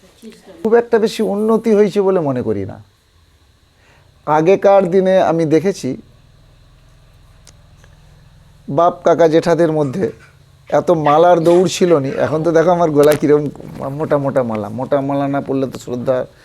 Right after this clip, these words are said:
বা তোমরা আমাকে প্রণাম করবে? করবে না। হ্যাঁ, তিলকের বাহার,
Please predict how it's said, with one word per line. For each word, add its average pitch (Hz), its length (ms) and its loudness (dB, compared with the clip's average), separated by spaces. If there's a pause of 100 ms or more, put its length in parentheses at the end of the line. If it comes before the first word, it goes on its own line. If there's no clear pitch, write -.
(180)
বা 135 80 -6
তোমরা 135 260 -2
আমাকে 135 160 -2
প্রণাম 139 320 -4
করবে? - 280 -6 (320)
করবে - 240 -8
না। 107 120 -12 (1800)
হ্যাঁ, - 320 -16 (1300)
তিলকের 170 460 2
বাহার, 156 440 2